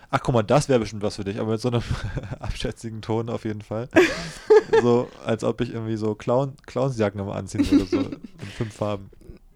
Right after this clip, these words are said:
Speaker 2: Ja, ich weiß nicht, bei dir mag ich das gar nicht so gerne. Ähm,
Speaker 1: <laughs>
Speaker 2: an sich bevorzuge ich ja auch eher so cleane Looks, also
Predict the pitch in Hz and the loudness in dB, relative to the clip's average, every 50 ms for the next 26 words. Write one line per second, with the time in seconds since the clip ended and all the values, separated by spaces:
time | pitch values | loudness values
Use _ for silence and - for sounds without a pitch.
0 | - - 220 226 240 254 262 262 269 277 285 277 - - 269 - - 294 285 - | -6 -2 0 0 2 2 4 4 6 6 6 4 2 0 -2 -2 0 0 0 0
1 | 269 - - 262 - 285 277 285 285 294 285 - - 277 - - 254 262 269 277 | -2 -2 -2 -2 -2 -2 -2 -2 -2 -4 -6 -8 -8 -8 -4 -2 -2 -2 -2 -4
2 | 269 - - 262 247 269 262 254 262 269 269 220 226 269 349 359 - - - - | -4 -4 -4 -4 -2 -2 0 0 2 2 2 2 2 0 -2 -4 -8 -14 -20 -20
3 | - - 254 240 240 240 233 233 233 240 311 - - - - _ - - _ - | -8 -2 2 4 4 4 4 2 0 -4 -6 -10 -16 -20 -20 _ -20 -20 _ -20
4 | - - - - - - - - - - _ _ _ - - - - - 247 233 | -20 -20 -20 -20 -20 -20 -20 -20 -20 -20 _ _ _ -20 -20 -20 -2 2 4 4
5 | 233 220 269 262 - - 254 - - 247 247 - - 247 240 247 233 - 247 - | 6 4 4 2 0 -4 -8 0 2 2 2 2 0 0 0 0 0 0 -2 0
6 | - 202 220 233 226 - - 214 214 214 220 220 - - 208 208 208 208 202 - | 2 4 2 2 2 -2 -6 -4 -2 0 0 0 0 0 0 0 0 -2 -4 -6
7 | _ _ _ - - - 214 220 226 226 226 208 190 196 233 330 - - - - | _ _ _ -10 -6 -2 0 0 2 2 2 2 2 0 0 -2 -4 -8 -16 -8
8 | - 208 190 - 185 180 | -6 -4 -4 -2 -4 -6